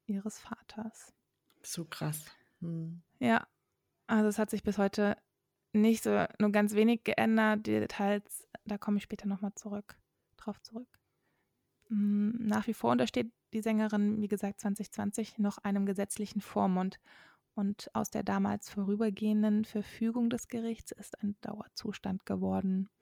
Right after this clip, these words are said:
Speaker 1: Und das, obwohl Britney Spears seit vielen Jahren wieder auf der Bühne steht.
Speaker 2: Hm.
Speaker 1: Vier weitere Alben veröffentlicht hat und zweitausendzwölf auch in der Jury der Castingshow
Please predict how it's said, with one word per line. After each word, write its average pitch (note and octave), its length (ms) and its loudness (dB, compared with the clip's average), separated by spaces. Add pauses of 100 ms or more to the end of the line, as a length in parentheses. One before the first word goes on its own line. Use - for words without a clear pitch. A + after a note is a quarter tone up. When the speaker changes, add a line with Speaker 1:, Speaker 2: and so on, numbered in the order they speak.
(920)
Speaker 1:
Und G#3 240 4
das, A3 260 4
obwohl G#3+ 400 4
Britney A3+ 340 0
Spears A3 280 0
seit G#3+ 180 -2
vielen A3 220 4
Jahren G3 340 4
wieder G3+ 200 2
auf - 100 -8
der G#3+ 100 0
Bühne A#3+ 280 0
steht. - 460 -6 (680)
Speaker 2:
Hm. D#3+ 460 -2 (100)
Speaker 1:
Vier A3 280 2
weitere G#3 500 2
Alben G3+ 320 6
veröffentlicht G#3+ 580 -2
hat G#3+ 200 -4
und G#3 320 -4 (380)
zweitausendzwölf G#3 1000 0
auch G#3 220 -6
in G3+ 120 -2
der G3+ 120 0
Jury G#3+ 520 0 (120)
der G#3 80 -6
Castingshow G#3+ 800 -4